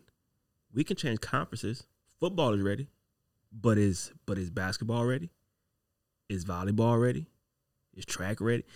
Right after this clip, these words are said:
So it's like, to say he's selfish, but he didn't make that move that could have benefited his pockets, right? To get a percentage of ticket sales weekly,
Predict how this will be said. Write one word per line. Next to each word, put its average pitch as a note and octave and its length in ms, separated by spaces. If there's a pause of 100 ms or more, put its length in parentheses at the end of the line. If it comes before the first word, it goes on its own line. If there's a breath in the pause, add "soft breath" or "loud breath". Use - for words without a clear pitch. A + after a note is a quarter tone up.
(140 soft breath)
So B2+ 260
it's A#2 120
like, A#2+ 240 (960)
to B2+ 100
say D#3 260
he's B2 180
selfish, F3 600 (680)
but B2 120
he D#3 120
didn't C#3 180
make C3 200
that A2 120
move B2+ 500 (1040)
that B2+ 180
could C#3+ 160
have G2+ 140
benefited D3 420
his A2+ 100
pockets, - 540 (720)
right? G#2 260 (1400)
To C3+ 220
get C#3+ 440
a C3+ 120
percentage E3 540
of G#2 180
ticket E3 340
sales F2+ 500
weekly, F#2+ 680